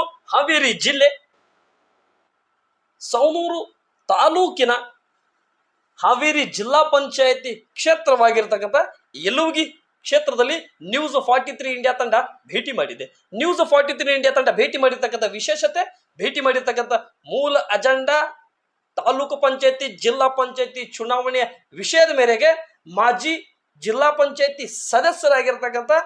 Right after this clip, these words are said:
ಮತ್ತು ಯಲುಗಿ ಕ್ಷೇತ್ರದಿಂದ ಸ್ಪರ್ಧೆ ಮಾಡಿ ಕಾಂಗ್ರೆಸ್ ಪಕ್ಷದ ಚುಕ್ಕಾಣಿ ಹಿಡಿಯುವುದರಲ್ಲಿ ಯಶಸ್ವಿಯಾಗಿರ್ತಕ್ಕಂಥ ನೀಲವ್ವ ನಾಗಪ್ಪ ಚವ್ಹಾಣ್ ಅವರು. ಇವರ ಸಾಧನೆ, ಇವರ ಮುಂದಾಳತ್ವ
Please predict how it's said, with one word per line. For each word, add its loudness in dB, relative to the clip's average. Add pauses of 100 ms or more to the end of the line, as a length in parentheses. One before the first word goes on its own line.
(380)
ಮತ್ತು -8
ಯಲುಗಿ 0
ಕ್ಷೇತ್ರದಿಂದ 0
ಸ್ಪರ್ಧೆ 2
ಮಾಡಿ 0
ಕಾಂಗ್ರೆಸ್ -2
ಪಕ್ಷದ 2
ಚುಕ್ಕಾಣಿ -2
ಹಿಡಿಯುವುದರಲ್ಲಿ -4
ಯಶಸ್ವಿಯಾಗಿರ್ತಕ್ಕಂಥ -2 (440)
ನೀಲವ್ವ 0 (400)
ನಾಗಪ್ಪ 0 (380)
ಚವ್ಹಾಣ್ -2
ಅವರು. -20 (1200)
ಇವರ 0
ಸಾಧನೆ, 0 (760)
ಇವರ 2 (1120)
ಮುಂದಾಳತ್ವ 2